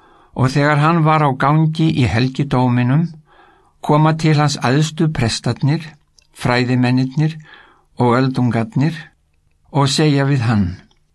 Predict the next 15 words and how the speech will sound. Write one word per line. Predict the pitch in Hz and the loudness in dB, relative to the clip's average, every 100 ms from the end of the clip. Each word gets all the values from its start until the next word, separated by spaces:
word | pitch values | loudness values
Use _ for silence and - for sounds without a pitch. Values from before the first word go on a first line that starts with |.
| _ _ _ - | _ _ _ -2
"Með | 160 202 202 | 2 2 0
hvaða | 202 196 170 | 0 0 2
valdi | 185 202 202 170 | 2 0 0 -2
gjörir | 156 180 170 160 | 0 2 2 0
þú | 151 127 | -2 -2
þetta? | 131 - - 92 90 - - _ _ _ _ _ _ _ | -2 -4 -4 -4 -4 -8 -20 _ _ _ _ _ _ _
Hver | - 190 165 156 | 0 2 2 0
gaf | 165 170 156 | 0 0 -2
þér | - 156 | 0 0
það | 156 139 123 | 0 -2 0
vald | 131 175 175 - | 0 0 -4 -6
að | - 123 | -4 -2
þú | 127 120 | -2 -2
gjörir | 165 180 175 | 0 0 0
þetta?" | 156 107 - - | -2 -4 -4 -6